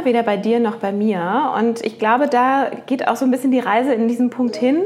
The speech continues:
Überlegt euch doch mal, welche Termine wirklich, wirklich wichtig sind. Und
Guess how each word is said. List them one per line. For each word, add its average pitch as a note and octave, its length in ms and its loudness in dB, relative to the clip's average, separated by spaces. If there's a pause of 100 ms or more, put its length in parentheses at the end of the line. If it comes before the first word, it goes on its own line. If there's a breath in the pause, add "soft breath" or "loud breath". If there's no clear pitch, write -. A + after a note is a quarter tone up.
(280 loud breath)
Überlegt B3+ 520 0
euch B3 100 -2
doch B3 160 -2
mal, B3 320 0
welche B3+ 300 0
Termine B3+ 580 0
wirklich, B3 540 0
wirklich A#3 400 -2
wichtig A3 320 -2
sind. G3+ 240 -2
Und A3 180 0